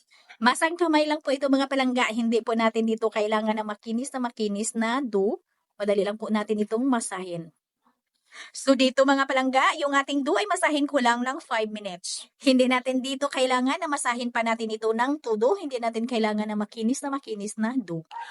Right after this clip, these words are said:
Kung gusto po ninyo ng pizza sauce recipe dito, ay meron na po tayo niyang upload dito lang sa ating page.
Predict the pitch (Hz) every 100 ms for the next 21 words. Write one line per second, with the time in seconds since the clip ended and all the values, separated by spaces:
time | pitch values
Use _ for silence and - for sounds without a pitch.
0 | - - - 269 262 359 392 349 330 311
1 | 302 302 320 320 262 254 262 254 247 -
2 | 240 262 240 240 233 233 220 302 320 -
3 | 294 302 240 233 233 247 262 294 277 -
4 | 247 247 247 233 220 - 220 262 247 226
5 | 226 220 226 208 208 202 - 208 247